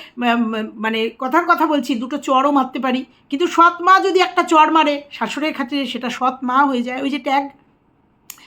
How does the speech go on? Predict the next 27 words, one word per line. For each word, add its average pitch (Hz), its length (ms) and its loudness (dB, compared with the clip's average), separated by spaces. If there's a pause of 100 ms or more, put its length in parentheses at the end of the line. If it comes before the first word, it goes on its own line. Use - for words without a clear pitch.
(440)
তো 381 120 6
এত 339 360 4
কথাগুলো 339 380 2
বললাম 311 340 2
একটাই 294 340 0
কারণ, 285 320 0 (260)
যে 277 120 -4
সন্দীপের 302 460 0
জীবনেও 294 440 0 (100)
দরকার 240 320 0
আছে 285 160 0
একটা 277 180 -4
মানুষের। 262 440 0 (240)
সারা 285 240 2
জীবন 302 280 -2
বাবা 269 220 2
মা 285 120 2
থাকবে 254 300 -2
না, 262 200 -2 (180)
কিষাণুও 339 420 0
বড় 302 260 2
হয়ে 311 160 2
যাবে, 302 240 0
বড় 269 220 4
হয়ে 285 180 0
নিজের 277 320 -2
জীবন, 277 320 -2